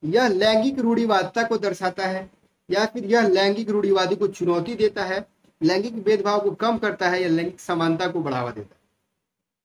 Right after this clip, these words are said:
मतलब लड़कियां ही रोती हैं। आपने तो,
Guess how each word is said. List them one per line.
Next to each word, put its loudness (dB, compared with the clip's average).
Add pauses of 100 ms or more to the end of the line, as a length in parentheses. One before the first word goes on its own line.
मतलब -2 (320)
लड़कियां 0
ही 2
रोती 2
हैं। -2 (220)
आपने -2
तो, -6